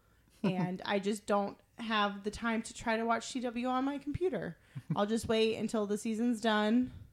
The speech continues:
Speaker 2: and I'll watch it on Netflix. But I won't to get, I won't get to watch the series finale live, which I'm okay with. But
Speaker 1: This last season isn't done yet?
Speaker 2: No.
Speaker 1: Oh. W-, when does that? I figured that'd be, like, a fall show.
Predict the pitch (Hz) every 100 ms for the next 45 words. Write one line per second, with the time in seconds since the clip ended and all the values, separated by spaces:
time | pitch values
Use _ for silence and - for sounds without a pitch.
0 | _ _ _ _ _ 202 196 202 208 226
1 | 233 226 - 180 - 196 202 208 254 247
2 | - 214 214 226 254 247 233 - 262 -
3 | 240 240 247 240 247 254 208 185 202 -
4 | - - _ 190 - 165 240 - 185 180
5 | 190 - - - - 180 - - - -
6 | - - 151 151 202 185 202 180 170 143
7 | 151 110 120 160 214 240 - - - -
8 | - - - - 143 170 175 127 110 95
9 | - - - - - 156 139 151 165 220
10 | 240 226 - - _ _ _ _ _ _
11 | - - 165 180 262 196 202 120 - -
12 | 160 208 - - 107 98